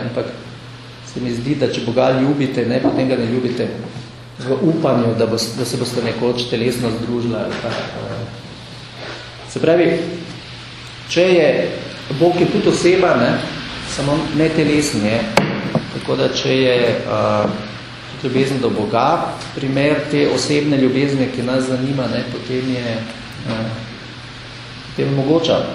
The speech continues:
ljubezen brez spolnosti, očitno, ne. Eh,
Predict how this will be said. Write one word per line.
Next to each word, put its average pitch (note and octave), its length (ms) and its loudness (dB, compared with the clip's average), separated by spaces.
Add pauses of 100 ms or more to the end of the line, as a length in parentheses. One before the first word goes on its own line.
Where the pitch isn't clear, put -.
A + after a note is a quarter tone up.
(420)
ljubezen A2+ 400 -2
brez A2 260 -4
spolnosti, A2 540 -2
očitno, G#2+ 380 -8
ne. C#3 60 -2 (1400)
Eh, A#2 200 2